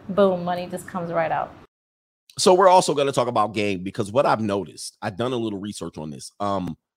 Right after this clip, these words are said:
Speaker 2: when I looked up the topic, looks, money, and status, I actually did a video on this two years ago, maybe two and a half, three years ago, when I was in the little apartment.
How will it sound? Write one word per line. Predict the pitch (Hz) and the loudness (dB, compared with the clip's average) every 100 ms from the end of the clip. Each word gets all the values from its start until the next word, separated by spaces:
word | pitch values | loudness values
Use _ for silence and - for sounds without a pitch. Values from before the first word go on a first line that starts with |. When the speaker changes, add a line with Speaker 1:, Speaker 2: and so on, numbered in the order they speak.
| _ _ _ | _ _ _
Speaker 2:
when | 127 127 | -4 -2
I | |
looked | 135 175 226 226 | 0 -2 0 -2
up | - | -2
the | 135 | -2
topic, | 120 123 110 90 | 2 2 0 -4
looks, | 113 117 | -4 -2
money, | 113 110 95 | -4 -4 -4
and | |
status, | - 101 87 - | -4 -4 -4 -2
I | 147 | -2
actually | - 170 | -2 -4
did | 135 123 | -2 -2
a | |
video | 98 110 110 95 | 0 -2 0 -2
on | 90 87 | -4 -6
this | 87 - | -8 -10
two | - - 185 | -12 -8 -6
years | 139 160 110 | -4 -4 -6
ago, | 80 64 107 | -10 -8 -4
maybe | 214 269 | -2 -4
two | 135 139 | -4 -4
and | 117 | -2
a | |
half, | 107 107 - | -2 -4 -4
three | 120 | -4
years | 110 90 85 | -4 -6 -8
ago, | 85 80 76 _ _ _ | -8 -8 -8 _ _ _
when | 131 135 | -2 0
I | |
was | 151 143 123 | 2 0 -2
in | 117 | -2
the | 98 | -4
little | 113 190 131 | 0 2 2
apartment. | 98 - 78 - 73 | 0 -4 -8 -12 -20